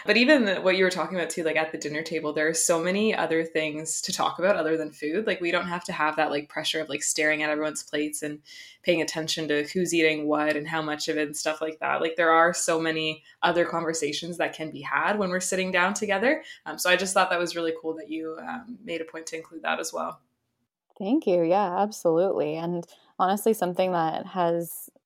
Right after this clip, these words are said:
Speaker 2: been released recently, sort of recently, in twenty nineteen when the new food guide came out, was just that mealtime and, and family meals are really important to helping develop that, you know, healthy, strong relationship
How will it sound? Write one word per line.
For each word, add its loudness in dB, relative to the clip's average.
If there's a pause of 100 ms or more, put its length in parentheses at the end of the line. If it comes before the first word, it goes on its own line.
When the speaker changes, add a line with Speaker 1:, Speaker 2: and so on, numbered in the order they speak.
Speaker 2:
been 8
released -2
recently, -4
sort 0
of -4
recently, -8
in -8
twenty -4
nineteen -6
when -8
the -4
new -4
food 0
guide 4
came -6
out, -4 (280)
was -2
just -2
that 2
mealtime 0
and, -2
and -4 (160)
family 2
meals -4
are 2
really 4
important -2
to -2
helping -4
develop 0
that, -2 (320)
you -4
know, -2
healthy, -2
strong -4
relationship -6